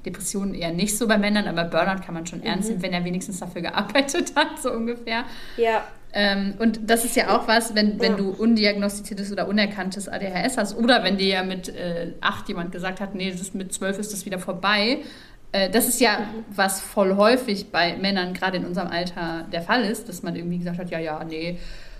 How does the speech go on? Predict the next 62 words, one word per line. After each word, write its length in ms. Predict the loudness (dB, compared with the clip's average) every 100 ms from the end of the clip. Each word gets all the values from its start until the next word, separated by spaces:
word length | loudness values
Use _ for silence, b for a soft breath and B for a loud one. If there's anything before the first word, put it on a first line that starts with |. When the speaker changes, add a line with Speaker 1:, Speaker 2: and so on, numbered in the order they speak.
| B
Speaker 1:
nimmst 200 | -4 -2 -2
mal 80 |
ein 60 | -2
bisschen 240 | -2 -2 -2
Ritalin 420 | -2 2 4 4
und 100 | 4
dann 380 | 4 2 0 0
lässt 200 | -2 -2
es 120 | -2
aber 200 | 2 2
auch 40 |
wieder 240 | 2 -2 -2
weg, 160 | -6 -6
weil 340 | -6 -4 -6 -10 -20
brauchst 300 | -20 -16 -12
du 60 | -10
ja 60 |
dann 120 | -10 -10
auch 100 | -10
nicht 180 | -10 -4
mehr." 300 | 0 0 -2 B B -12 -2
Ähm, 340 | 0 0 -2
und 120 | -2 0
die 80 |
dann 180 | 2 2
irgendwann 280 | 0 0 0
mit 160 | -2 -2
dreißig 240 | -4 -4
da 120 | -4 -4
sitzen 220 | -4 -6
und 60 | -4
sagen, 200 | -2 2
"Oh 60 | 2
ja, 240 | 4 2
ich 160 | -2 -2
wundere 220 | 4 6 6
mich 220 | 2 0
jetzt 280 | -2 -2 -2
doch 160 | 0
nicht 160 | 0 2
mehr 160 | 2 2
so 120 | 2
sehr, 180 | 4 2
dass 200 | 0 -4
ich 140 | -4
einen 140 | -2
Burnout 320 | 2 2 2 0
hatte 420 | 0 4 4 2
und 240 | 0 -2
wegen 200 | 0 -2
Depressionen 440 | -2 -6 -4 0 2
in 80 |
Behandlung 440 | 4 2 0 0 0
war 300 | 2 2 2
und 180 | -4 -4
irgendwie 200 | -4 -2
in 40 |
meinem 140 | -2 -2
Leben 180 | 0
nicht 180 | 0 -2
klargekommen 500 | -4 -6 -6 -6 -4
bin, 340 | -2 -2 -2